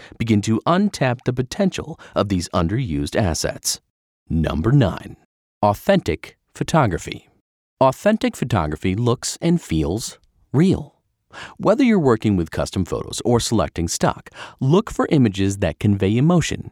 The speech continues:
contain action, or tell stories. Unfiltered and unstaged photography was a huge part of advertising in the nineties, and though we're not quite sure why models spent the next fifteen plus years shaking hands and smiling at their screens,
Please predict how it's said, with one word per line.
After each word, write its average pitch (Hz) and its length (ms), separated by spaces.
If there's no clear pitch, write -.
contain 139 400
action, - 460
or 78 140
tell - 200
stories. - 640
Unfiltered 127 760
and 104 200
unstaged 131 560
photography 90 580
was 104 220
a 101 40
huge 220 460
part 87 220
of 78 100
advertising 76 560
in 78 80
the 87 60
nineties, 110 420
and 175 220
though 185 160
we're 180 160
not 240 260
quite - 260
sure 131 280
why 113 280
models 85 420
spent 87 280
the 85 80
next 82 220
fifteen 98 500
plus - 380
years 110 200
shaking 127 420
hands 135 360
and 107 160
smiling 135 560
at 87 80
their 80 140
screens, 214 520